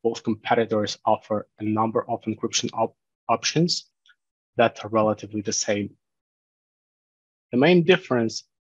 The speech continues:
is in the additional features. So vSphere offers fault tolerance and distributed resource scheduler. Uh, like vSphere fault tolerance that will provide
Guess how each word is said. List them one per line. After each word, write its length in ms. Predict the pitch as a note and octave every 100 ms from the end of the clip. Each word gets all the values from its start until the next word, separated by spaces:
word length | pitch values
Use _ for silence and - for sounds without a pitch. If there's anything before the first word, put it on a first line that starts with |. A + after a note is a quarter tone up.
| _ _
is 220 | A#2+ A#2 -
in 200 | A#2 G#2+
the 160 | A2 - -
additional 560 | A2+ B2 - A2+ A2+ -
features. 540 | D#3+ - - - - _ _ _ _ _ _ _ _ -
So 280 | - G#2+
vSphere 540 | G2+ D3 - - E3+ D#3
offers 600 | - C3+ - G#2+ G2+ - _
fault 240 | B2+ A#2 -
tolerance 600 | B2 A#2+ G#2 G#2+ A#2 - A2
and 280 | G#2+ G#2
distributed 640 | A#2 A#2 A#2 A2 A2 A2 G#2+
resource 680 | A2 - A2+ A2 - -
scheduler. 540 | - C3 G#2+ G2+ G2+ - _ _ _ _ _ _ _ _ _ _ _ _ - -
Uh, 120 | G#2+ G#2 _ _ -
like 180 | G#2+ - _
vSphere 460 | D3 - - D#3 C3+
fault 260 | - A#2
tolerance 460 | - B2+ A2+ G#2+ -
that 260 | A2 A2 - _ _ -
will 80 |
provide 480 | A2 - A2+ A2 A2